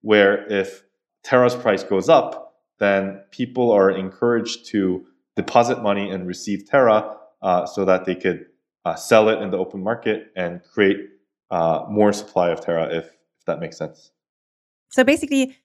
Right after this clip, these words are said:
Speaker 2: if people then deposit more money in order to mint more Terra, where does that Terra come from?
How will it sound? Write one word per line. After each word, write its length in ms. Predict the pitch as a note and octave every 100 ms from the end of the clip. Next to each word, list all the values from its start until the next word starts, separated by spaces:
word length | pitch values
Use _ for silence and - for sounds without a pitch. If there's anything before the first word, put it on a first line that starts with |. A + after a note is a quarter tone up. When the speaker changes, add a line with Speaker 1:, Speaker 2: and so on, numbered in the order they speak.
| _
Speaker 2:
if 220 | A3+ A#3+ -
people 540 | D4 C#4+ B3 A#3+ A3+ -
then 340 | G#3+ A3+ A#3+
deposit 540 | A3+ A3 A3+ G3+ G#3+ G3+
more 180 | G3
money 420 | F#3+ F#3 F3 E3+ E3 -
in 100 | F3+
order 240 | G3 F#3+ F#3+
to 220 | G3+ F#3+
mint 420 | F#3 A3 A3+ F#3+
more 180 | F#3+ F#3
Terra, 300 | G3+ D#3+ D3
where 200 | G3 B3+
does 200 | C#4 C#4+
that 180 | B3 A#3+
Terra 260 | A#3+ A3+
come 220 | A3+ A3+
from? 320 | A3 A#2 G#2